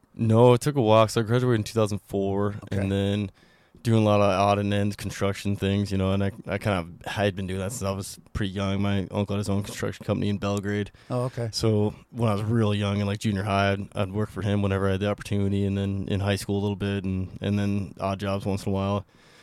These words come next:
Speaker 1: So I had a little bit of background there. I, I did some house moving, um, and then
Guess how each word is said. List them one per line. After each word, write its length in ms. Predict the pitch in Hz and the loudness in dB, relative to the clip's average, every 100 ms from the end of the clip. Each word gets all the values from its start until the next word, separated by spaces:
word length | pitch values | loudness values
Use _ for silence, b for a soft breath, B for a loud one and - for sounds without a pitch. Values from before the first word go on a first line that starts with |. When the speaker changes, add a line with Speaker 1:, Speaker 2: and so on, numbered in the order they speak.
| b | b
Speaker 1:
So 100 | 151 | 4
I 40 | |
had 60 | 131 | 4
a 40 | |
little 120 | 120 | 2
bit 80 | 104 | -2
of 60 | 90 | -2
background 440 | 92 92 98 98 | -4 -2 -2 0
there. 80 | 98 | 0
I, 260 | 101 101 98 - | -2 -2 -6 -6
I 40 | |
did 120 | 104 - | -8 -6
some 100 | 95 | -4
house 260 | 101 98 | -2 0
moving, 460 | 101 98 101 101 98 - | 0 -2 0 -2 -6 -12
um, 500 | 92 95 95 98 98 98 - 98 | -8 -6 -6 -6 -8 -10 -10 -4
and 240 | 95 101 | -2 0
then 320 | 101 101 101 | 0 -2 -4